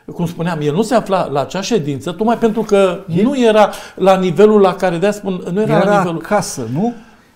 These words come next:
Speaker 2: Lui se spune
Speaker 1: Sunt tot fel de variante pe unde era,
Speaker 2: Da, mă rog,
Speaker 1: așa,
Speaker 2: în fine,
Speaker 1: mă
Speaker 2: da,
Speaker 1: rog.
Speaker 2: așa, da.
Speaker 1: Dar ideea este că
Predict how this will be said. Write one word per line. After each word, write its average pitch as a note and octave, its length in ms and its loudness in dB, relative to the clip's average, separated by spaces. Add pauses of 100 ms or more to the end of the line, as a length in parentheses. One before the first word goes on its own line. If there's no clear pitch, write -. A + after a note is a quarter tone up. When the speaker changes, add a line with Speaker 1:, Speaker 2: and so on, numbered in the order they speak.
(140)
Speaker 2:
Lui F3 160 2
se - 180 -4
spune G#3 320 -2
Speaker 1:
Sunt G#3+ 120 4
tot D4 100 2
fel C#4+ 100 2
de C4 80 2
variante A3+ 320 2
pe F3 100 -6
unde D#3+ 160 0
era, D3 240 2
Speaker 2:
Da, D#3 220 0
mă - 80 -2
rog, D3 100 2
Speaker 1:
așa, B2+ 120 0
Speaker 2:
în G#3 60 0
fine, B2+ 180 -4
Speaker 1:
mă A#2 60 -2
Speaker 2:
da, D#3+ 60 2
Speaker 1:
rog. F#3 160 2
Speaker 2:
așa, G#3+ 140 -10 (360)
da. G#3+ 160 0
Speaker 1:
Dar A#3+ 320 0 (120)
ideea A3 260 0
este C#4+ 240 -4
că C4 180 -4